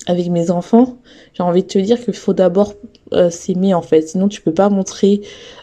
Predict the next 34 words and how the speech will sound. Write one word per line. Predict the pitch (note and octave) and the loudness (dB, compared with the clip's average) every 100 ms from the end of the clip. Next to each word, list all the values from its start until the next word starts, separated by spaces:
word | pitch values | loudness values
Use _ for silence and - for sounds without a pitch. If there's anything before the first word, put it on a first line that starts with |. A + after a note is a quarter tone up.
| - | -6
euh, | D#3+ D#3+ | -2 0
à | E3+ | 0
ta | E3 D#3 | -2 -4
famille | F3+ E3 F3 G#3+ A3+ - _ _ _ | -2 -2 4 6 6 2 _ _ _
que | - G3 G#3 - - | 2 4 4 0 -16
c'est | - E3+ | -4 -2
important | E3 F3+ F#3 G3 | -2 -6 -2 0
d'être | E3 - E3 | 0 -2 -4
soi. | E3+ D#3 D#3 _ _ _ _ _ _ _ _ _ _ - - - - - - | -4 -4 -8 _ _ _ _ _ _ _ _ _ _ -20 -20 -20 -20 -8 0
Et | E3+ | 0
se | F3+ | 0
choisir, | E3+ - F3+ F3+ A#3+ C4 | -2 2 2 4 2 2
j'avais | E3 C#3+ | 0 -2
fait | C#3+ F#3 | 2 2
l'épisode | F#3+ E3 E3+ | 2 0 0
dessus, | E3 E3 - | 0 -2 -2
si | A#3 - | -4 -4
tu | F3 | -2
l'as | E3 | 0
pas | E3 | 0
encore | E3+ E3+ | 0 0
écouté, | E3 F#3+ - F#3 | -2 -4 -2 -2
je | E3+ | -2
t'invite | D#3 | 0
à | D3+ | 0
l'écouter. | D3+ - - A3+ - - - - - - _ - | 0 -4 0 0 0 -12 -20 -20 -20 -20 _ -2
Eh | F#3 | 0
ben, | F3+ A3 D4 - - _ _ _ _ _ _ _ _ _ - - - _ _ | 4 4 2 -2 -20 _ _ _ _ _ _ _ _ _ -20 -20 -20 _ _
dans | G3+ F#3 | 2 4
le | G3 G3 | 6 6
monde | G#3+ A#3 G#3+ - | 6 6 4 2
où | G3 | 2
on | F#3+ | 2
vit, | E3+ F3+ C#4+ | 2 2 0